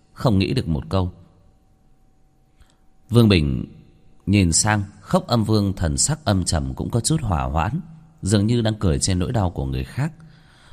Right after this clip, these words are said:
Nửa ngày Vương Bình cũng không có lên tiếng, cứ đứng ngây ngốc như vậy, lông mày cau lại. "Vương Bình tiên sinh,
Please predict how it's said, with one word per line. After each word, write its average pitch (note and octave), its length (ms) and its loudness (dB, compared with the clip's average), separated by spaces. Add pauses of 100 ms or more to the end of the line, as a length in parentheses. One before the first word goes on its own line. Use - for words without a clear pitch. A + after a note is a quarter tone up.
Nửa G#2+ 220 6
ngày F#2 220 2
Vương A2+ 180 -2
Bình D#2+ 220 0
cũng F#2 120 -4
không A#2+ 220 -2
có C3 80 0
lên A2 260 0
tiếng, A#2+ 260 0 (160)
cứ A#2+ 80 0
đứng B2 200 2
ngây A2+ 140 2
ngốc A#2+ 240 -2
như G#2+ 140 0
vậy, D#2 220 -2 (160)
lông G2+ 260 2
mày C#2+ 180 0
cau F#2+ 280 -2
lại. D2+ 220 -2 (1600)
"Vương C#3 120 4
Bình A2 140 2
tiên A#2+ 120 2
sinh, B2+ 240 2